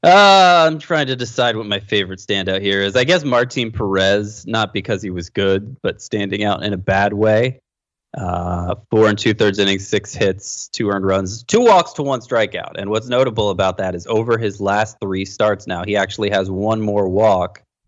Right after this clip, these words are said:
than he has strikeouts. This is two really bad starts in a row for Martin Perez, and I'm afraid it may be a situation where the gimmick is, uh, is no longer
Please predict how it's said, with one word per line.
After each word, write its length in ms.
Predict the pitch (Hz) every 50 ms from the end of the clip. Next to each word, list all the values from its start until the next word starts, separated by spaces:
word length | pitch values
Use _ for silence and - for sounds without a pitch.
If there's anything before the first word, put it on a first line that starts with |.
| _ _ _ _ _
than 120 | 92 92
he 120 | 95 82 82
has 400 | - - 131 131 135 123 123 123 - -
strikeouts. 680 | - 98 82 78 78 - 85 80 76 78 80 - - -
This 200 | - 101 90 -
is 100 | - - _ -
two 240 | - 131 143 151 135
really 260 | 117 120 120 117 117
bad 400 | 104 - 104 101 104 101 101 104
starts 380 | - - 104 101 98 98 101
in 80 | 104 92
a 40 | 92
row 200 | 92 92 90 90
for 140 | 87 - 92
Martin 440 | 92 90 87 87 - - 92 87
Perez, 420 | - - 92 87 82 80 80 80 -
and 80 | 87
I'm 120 | 92 92 92
afraid 840 | 90 - - - - 135 147 151 151 156 151 143 139 135 131 139 - _ _ _ _ _ _ _ _ _ _
it 140 | - 117 117
may 220 | 117 117 113 113 113
be 180 | 113 107 104
a 40 | 101
situation 840 | 101 - - 107 - - 104 101 104 98 98 98 - - 101 101
where 160 | 98 98 95 92
the 120 | 87 90
gimmick 720 | 87 92 95 101 98 95 90 90 87 87 - - - - - _ _ _ _ _ _ _ _ _ _ _ _ _ _ _ -
is, 380 | - - 90 85 - 80 95
uh, 380 | 90 87 85 80 80 80 64 -
is 160 | - 92 90 98
no 300 | 98 104 113 117 113 113
longer 720 | 113 110 107 104 104 98 101 90 87 87 87 90 95